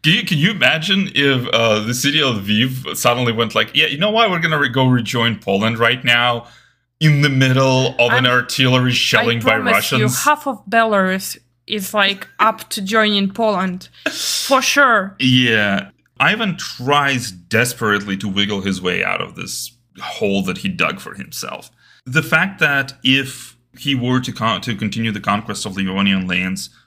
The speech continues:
Speaker 1: would actually put him at war with Denmark and Sweden, and that would give Denmark and Sweden the reasons to just sink any trade vessels coming into Russia, even around the Scandinavia.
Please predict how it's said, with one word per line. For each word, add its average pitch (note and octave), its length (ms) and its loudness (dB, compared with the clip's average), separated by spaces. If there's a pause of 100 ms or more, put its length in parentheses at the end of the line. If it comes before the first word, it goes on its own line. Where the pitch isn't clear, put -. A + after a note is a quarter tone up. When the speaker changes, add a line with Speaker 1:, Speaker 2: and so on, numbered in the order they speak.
(180)
Speaker 1:
would G#2 440 -2 (280)
actually G#2 380 -2
put G2 240 -8
him F#2+ 140 -2
at - 160 -6
war F#2+ 420 -6
with G2 220 -2
Denmark F#2 420 -4 (100)
and F2 200 -8
Sweden, G2+ 640 -4
and F#2+ 160 -4
that G2 240 -2
would F#2 180 -10 (720)
give A2+ 360 -2 (120)
Denmark G#2 380 -2
and G2 100 -2
Sweden F#2 800 -4
the G#2 480 0
reasons G2+ 560 0
to F#2 200 -4 (180)
just - 320 -6
sink G#2 500 -2
any G#2 540 2
trade G2+ 260 0
vessels F#2+ 460 -4
coming F2+ 340 -4
into F2+ 220 -8
Russia, F2+ 500 -2 (260)
even G2 720 2
around G2 400 0
the F#2 60 -10
Scandinavia. F2+ 960 -2